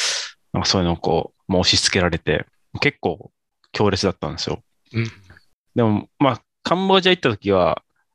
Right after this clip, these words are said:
Speaker 1: すでに何回かこう、海外に行った後だったんで、
Speaker 2: はい。
Speaker 1: もう俺はこんなとこで買うようなステータスじゃないと。
Speaker 2: <laughs>
Speaker 1: もう旅慣れてるから、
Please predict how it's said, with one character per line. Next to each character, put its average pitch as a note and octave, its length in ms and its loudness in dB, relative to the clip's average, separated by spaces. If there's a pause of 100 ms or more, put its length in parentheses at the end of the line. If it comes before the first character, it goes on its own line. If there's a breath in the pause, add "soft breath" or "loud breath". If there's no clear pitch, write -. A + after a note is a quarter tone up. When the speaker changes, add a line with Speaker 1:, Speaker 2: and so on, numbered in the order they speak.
(340)
Speaker 1:
す - 140 -2
で B2 100 2
に G#2+ 60 0
何 A#2 180 2
回 F2 220 -2
か E2 140 -6
こ D#2+ 420 0
う、 - 100 -20 (140)
海 F#2+ 240 2
外 D#2+ 160 2
に E2 120 -2
行 E2 60 -6
っ - 40 -20
た E2+ 160 2
後 F#2+ 160 -2
だ F2 60 0
っ E2 80 -6
た E2+ 160 -4
ん E2 120 -6
で、 D#2+ 260 0 (340)
Speaker 2:
は G2 240 -4
い。 F#2+ 40 2
Speaker 1:
も A2+ 220 4
う - 20 2
俺 G#2+ 120 2
は A#2+ 60 2
こ - 200 -2
ん B2 120 2
な B2 240 2 (180)
と - 100 -10
こ G#2+ 100 0
で D#2+ 140 0
買 - 220 -2
う G2+ 120 4
よ F2 140 0
う - 20 -4
な D#2 260 -2 (880 loud breath)
ス - 120 -16
テ F#2 140 0
ー - 20 -2
タ - 100 -6
ス D#2 60 -8
じ D#2 100 -2
ゃ D2+ 40 -2
な D#2+ 120 2
い D#2+ 80 -2
と。 - 240 -6 (200)
Speaker 2:
<laughs> - 1600 -6
Speaker 1:
も E2+ 240 -10
う - 40 -20
旅 G2 260 0
慣 G2 120 4
れ G2 80 2
て G#2 140 0
る G2+ 80 0
か E2 160 0
ら、 E2 180 2